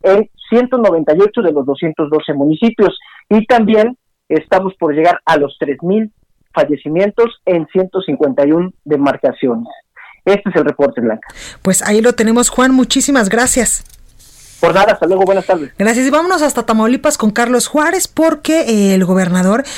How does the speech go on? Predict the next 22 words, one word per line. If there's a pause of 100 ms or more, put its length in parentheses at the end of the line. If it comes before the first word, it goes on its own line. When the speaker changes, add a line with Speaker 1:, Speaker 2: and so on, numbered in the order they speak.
Speaker 2:
Francisco
García
Cabeza
de
Vaca,
pues,
aseguró
que
la
federación (300)
regatea (100)
los
apoyos
para
los
casi
setenta
mil
afectados
por
las
lluvias